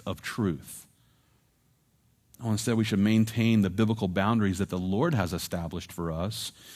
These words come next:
And yes, even if this ends up causing conflict with the unbelievers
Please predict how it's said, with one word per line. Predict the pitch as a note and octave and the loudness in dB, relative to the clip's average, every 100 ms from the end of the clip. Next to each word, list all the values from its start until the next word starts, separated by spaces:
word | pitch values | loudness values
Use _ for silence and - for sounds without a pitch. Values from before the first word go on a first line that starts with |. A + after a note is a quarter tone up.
| - | -2
And | F#2 F2+ | 2 4
yes, | C#3+ F3 - | 4 2 -4
even | G2+ B2+ F#3+ C3+ | -2 0 2 2
if | G2+ | 2
this | G#2 G2 - | 2 -2 -2
ends | G#2 G2+ | -2 0
up | G#2 | 0
causing | - A2 G#2 F#2+ | -2 -2 0 0
conflict | F#2 - C#3 D3 - F2 - | -2 -2 0 0 0 -4 -2
with | G2+ | -4
the | F#2 - | -4 -2
unbelievers | G2 F#2 F2 A2 F#2+ E2 D#2+ D#2+ - | -2 0 0 0 0 0 -4 -6 -10